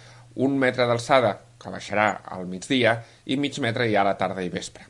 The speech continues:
Dijous, de nou, ens espera un panorama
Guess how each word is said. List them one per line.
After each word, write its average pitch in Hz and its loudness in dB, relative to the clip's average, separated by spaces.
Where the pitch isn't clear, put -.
Dijous, 139 2
de 107 -4
nou, 175 6
ens 110 -2
espera 131 4
un 135 -2
panorama 123 4